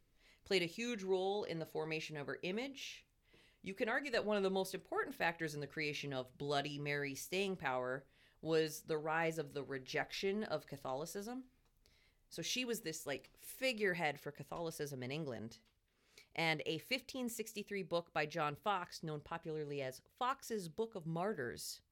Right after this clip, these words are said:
is key in the creation of strong Protestant identity. And he details torments suffered by men and women burned at the stake under Mary's rule.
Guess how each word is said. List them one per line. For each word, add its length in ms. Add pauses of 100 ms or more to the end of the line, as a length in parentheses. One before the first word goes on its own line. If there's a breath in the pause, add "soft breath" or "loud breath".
(460 soft breath)
is 260
key 300
in 280
the 100
creation 840 (460 soft breath)
of 300 (260)
strong 520
Protestant 440
identity. 580 (460 soft breath)
And 140
he 180 (140)
details 840 (400)
torments 680
suffered 420
by 140
men 180
and 160
women 280
burned 280
at 80
the 60
stake 360 (120)
under 480 (240)
Mary's 460
rule. 360